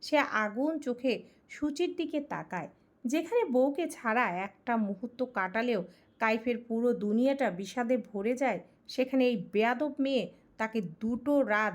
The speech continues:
বউ ছাড়া থাকার কথা বলছে। কত বড় সাহস! সে রাগে চোয়াল শক্ত করে গর্জে ওঠে,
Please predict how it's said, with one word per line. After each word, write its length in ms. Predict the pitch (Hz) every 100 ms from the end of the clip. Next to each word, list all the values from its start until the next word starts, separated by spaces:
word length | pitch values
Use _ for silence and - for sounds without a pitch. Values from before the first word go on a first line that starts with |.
| 160
বউ 220 | 185 214
ছাড়া 320 | 233 254 240
থাকার 380 | 226 - 185 202 196
কথা 260 | 196 214
বলছে। 560 | 185 160 156 156 190 160 - _ _ _
কত 240 | 302 330 453
বড় 200 | 392 381
সাহস! 560 | - 247 214 208 180 - _ _ _
সে 200 | - 262
রাগে 320 | 233 220 220
চোয়াল 320 | 226 226 220 220
শক্ত 500 | - 226 220 - 285
করে 260 | 285 269
গর্জে 440 | 180 175 175 180 185
ওঠে, 340 | 147 - -